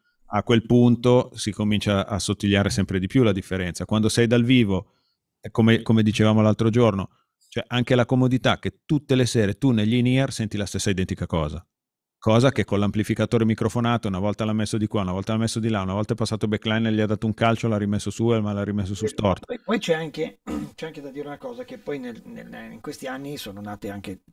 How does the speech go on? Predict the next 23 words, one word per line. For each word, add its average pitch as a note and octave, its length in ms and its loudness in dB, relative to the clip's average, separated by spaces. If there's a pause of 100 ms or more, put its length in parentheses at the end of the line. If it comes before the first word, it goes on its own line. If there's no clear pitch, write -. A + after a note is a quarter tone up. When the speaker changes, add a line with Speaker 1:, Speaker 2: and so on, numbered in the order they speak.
(140)
Speaker 2:
una G#2 180 -10
serie G#2 300 -10
proprio G2 240 -14
di G2+ 80 -12
marchi G#2 380 -12
che G2+ 120 -12
hanno F2+ 280 -16
costruito F#2 580 -14 (680)
questi - 280 -16
cabinet A2+ 640 -8
che G#2 100 -12
sono F#2+ 280 -10
full A#2 260 -10
range G#2+ 500 -10 (420)
e - 100 -16
che - 100 -14
Speaker 1:
Eh G#2+ 100 2
sì, D3 80 -2 (100)
Speaker 2:
tutti A#2+ 60 6
Speaker 1:
esatto. G#2 440 -2 (160)
Speaker 2:
puoi - 160 -20
toccare. - 460 -16
Io, - 360 -16